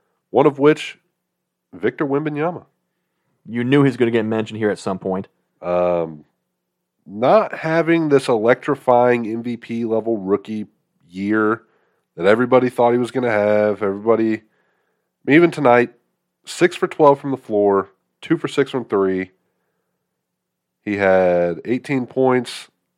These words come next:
Speaker 1: three fouls, five turnover-, turnovers is his biggest issue. But he also had four blocks, one assist, eight boards. Again, overhyped.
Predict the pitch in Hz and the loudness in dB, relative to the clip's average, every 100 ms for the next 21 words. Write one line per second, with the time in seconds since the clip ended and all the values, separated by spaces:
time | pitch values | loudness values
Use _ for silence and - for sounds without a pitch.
0 | _ _ _ - 113 127 131 127 - 120 | _ _ _ -8 -4 -2 -2 -4 -4 -2
1 | 117 117 117 110 - - 101 107 - 117 | 0 4 2 2 -4 -4 -2 -2 -4 -2
2 | 113 110 101 - 175 196 110 92 90 90 | 0 -2 -4 -4 0 0 0 -6 -10 -12
3 | 85 104 123 - 90 - 82 85 _ _ | -4 -2 -2 -4 -6 -6 -10 -10 _ _
4 | _ _ _ 90 117 123 143 143 156 170 | _ _ _ 2 4 6 2 2 0 2
5 | 147 135 139 - - - 117 123 - 113 | 4 4 4 -2 -20 -8 -4 -4 -2 -4
6 | - 101 92 82 69 - _ _ _ _ | -2 -4 -4 -12 -14 -20 _ _ _ _
7 | _ _ _ _ _ _ _ _ _ _ | _ _ _ _ _ _ _ _ _ _
8 | _ _ _ _ _ - 120 160 98 - | _ _ _ _ _ -12 0 2 2 -2
9 | _ _ _ _ _ _ _ _ _ _ | _ _ _ _ _ _ _ _ _ _
10 | _ _ _ _ _ - 170 170 135 95 | _ _ _ _ _ 4 6 6 4 2
11 | - | -4